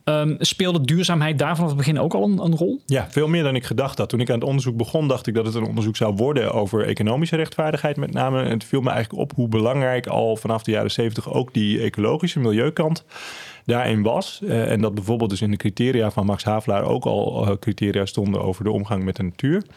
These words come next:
Speaker 2: Eh, maar ook op veel kleinere schaal. Dus ik heb veel onderzoek gedaan, juist ook naar hoe mensen dat in hun eigen omgeving gedaan hebben. Dus bijvoorbeeld in wereldwinkelgroepen, hè, wat niet van het soort winkeltjes waren wat we nu kennen, maar vaak echt mensen die een kraampje één keer per week ergens hadden of in een kerk een, een hoekje, eh, kregen wat ze dan, eh, een-, eens per week of twee keer per week bemensten.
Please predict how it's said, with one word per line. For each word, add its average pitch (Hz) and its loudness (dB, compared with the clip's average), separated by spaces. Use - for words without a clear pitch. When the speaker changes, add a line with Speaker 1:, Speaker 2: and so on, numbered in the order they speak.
Speaker 2:
Eh, 117 2
maar 127 0
ook 170 0
op - -2
veel 131 0
kleinere 143 0
schaal. 92 -2
Dus 95 -2
ik 113 0
heb - -6
veel 120 0
onderzoek 113 0
gedaan, 110 0
juist 113 0
ook 104 2
naar 107 2
hoe 101 2
mensen 107 0
dat 107 -2
in 104 0
hun 101 0
eigen 147 0
omgeving 147 0
gedaan 131 0
hebben. 120 0
Dus 98 -2
bijvoorbeeld 107 0
in 98 0
wereldwinkelgroepen, 139 0
hè, 123 2
wat 117 2
niet 113 -2
van 113 0
het 104 0
soort 95 0
winkeltjes 113 0
waren 101 2
wat 98 0
we 110 0
nu 104 2
kennen, 101 0
maar 92 -2
vaak 104 -2
echt - -12
mensen 104 0
die 92 2
een 90 0
kraampje 113 0
één 117 0
keer 117 -4
per 113 -2
week 110 -2
ergens 107 -4
hadden 107 2
of 95 -2
in 92 -2
een 90 -6
kerk 107 -2
een, 104 0
een 98 0
hoekje, 120 0
eh, 107 0
kregen 113 -2
wat 107 -4
ze 107 -4
dan, 104 -2
eh, 104 -4
een-, 107 -2
eens 107 -6
per 104 -2
week 107 0
of - -6
twee 107 0
keer - -8
per 101 -6
week 98 -2
bemensten. 110 0